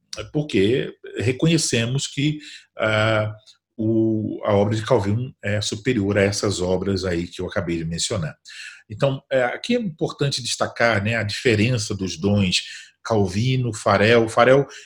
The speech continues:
era um homem mais da, ah, de, de estar enfrentando a ref-, levando a reforma e lutando, eh, de uma, de um certo ponto de vista, enquanto Calvino era,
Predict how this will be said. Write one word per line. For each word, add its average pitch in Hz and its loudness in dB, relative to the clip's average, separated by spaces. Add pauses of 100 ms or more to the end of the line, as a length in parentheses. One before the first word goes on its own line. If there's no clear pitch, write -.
(140)
era 110 4
um 113 -2
homem 120 2
mais 110 2
da, 104 4 (420)
ah, 104 -10 (640)
de, 101 -6
de - -12
estar - 2
enfrentando 110 0
a 101 2
ref-, 104 -4 (680)
levando 120 4
a 117 6
reforma 117 2
e 110 2
lutando, 127 2 (380)
eh, 110 0
de 110 -10
uma, 120 -10
de 120 -8
um 123 -10
certo 127 0
ponto 131 -4
de 110 -2
vista, 113 -4
enquanto 123 -14
Calvino 113 -2
era, 104 2